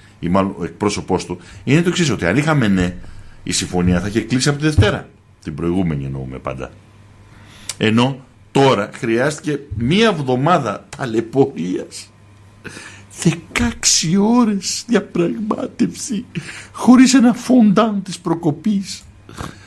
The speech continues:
Καταλαβαίνετε τι ταλαιπωρία για έναν αργόσχολο εκ πεποιθήσεως της Βαλαουρίτου;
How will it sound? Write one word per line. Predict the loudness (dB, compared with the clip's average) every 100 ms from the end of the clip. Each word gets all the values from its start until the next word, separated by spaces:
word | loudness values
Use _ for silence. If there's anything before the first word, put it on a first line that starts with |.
| -20 -20 -4
Καταλαβαίνετε | 0 2 2 2 0 -2
τι | -6 -6
ταλαιπωρία | -2 2 2 2 4 4 4 2 0 -8 -20 -20 -20 -10
για | 0 4
έναν | 4 4 0 -6 -20 _ _ -20 -12
αργόσχολο | 0 2 2 4 6 6 4 6 6
εκ | 4 -2
πεποιθήσεως | -4 -4 0 2 2 4 2 0
της | -2 0
Βαλαουρίτου; | 2 2 0 0 -2 -4 -12